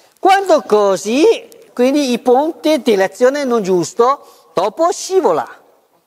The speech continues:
Scivola. Per quello c'è bisogno da qua questo, così è, tan, entra. Quarantacinque gradi, entra, stimola. Sentito?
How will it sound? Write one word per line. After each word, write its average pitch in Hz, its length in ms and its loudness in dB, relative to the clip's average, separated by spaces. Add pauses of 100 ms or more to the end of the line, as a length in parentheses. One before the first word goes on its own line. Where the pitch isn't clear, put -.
(220)
Scivola. 180 640 0 (280)
Per 165 160 0
quello 285 240 2
c'è 269 160 -2
bisogno 196 380 0
da 190 140 0
qua 190 200 -2
questo, 156 360 -2
così 135 280 -4
è, 175 160 0 (320)
tan, 214 360 0
entra. 185 420 -8 (580)
Quarantacinque 285 840 0
gradi, 165 440 -2 (200)
entra, 180 760 -4
stimola. 123 640 -4 (340)
Sentito? 147 880 -2